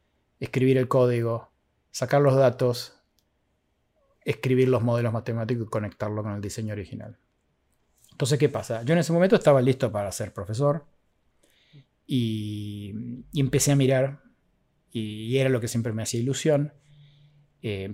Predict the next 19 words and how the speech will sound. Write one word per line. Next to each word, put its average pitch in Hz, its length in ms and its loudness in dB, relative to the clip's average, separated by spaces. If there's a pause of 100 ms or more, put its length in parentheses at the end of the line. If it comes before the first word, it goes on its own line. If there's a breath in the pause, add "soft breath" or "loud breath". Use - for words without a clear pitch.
pero 139 440 2
los 120 180 2
laburos 151 320 6
que 143 100 0
yo 147 160 2
conseguí 156 480 2
eran, 160 220 2
eran 143 240 2
para 135 220 4
hacer 151 180 2
lo 143 160 6
mismo 156 240 6
que 139 80 4
había 135 220 4
hecho 135 200 0
en 127 100 2
el 113 120 0
último 113 300 -8
laburo, 120 360 -4